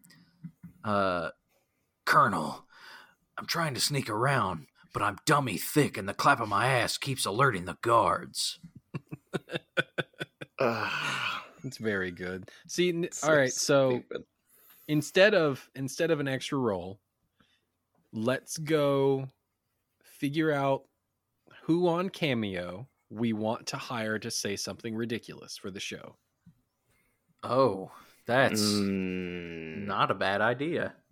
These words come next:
Speaker 2: Hmm.
Speaker 3: Let's all get on Cameo. I'm going now.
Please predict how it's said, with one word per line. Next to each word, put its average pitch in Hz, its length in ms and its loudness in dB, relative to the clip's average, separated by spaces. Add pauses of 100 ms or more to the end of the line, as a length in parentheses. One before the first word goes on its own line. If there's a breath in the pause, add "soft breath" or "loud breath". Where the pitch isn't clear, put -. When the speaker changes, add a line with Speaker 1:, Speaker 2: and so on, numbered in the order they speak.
(720)
Speaker 2:
Hmm. 90 760 -2 (3000 soft breath)
Speaker 3:
Let's 104 160 -6
all 113 160 2
get 143 120 -2
on 180 120 -2
Cameo. 117 500 -2 (420)
I'm 101 100 -14
going 113 300 -6
now. 139 380 -2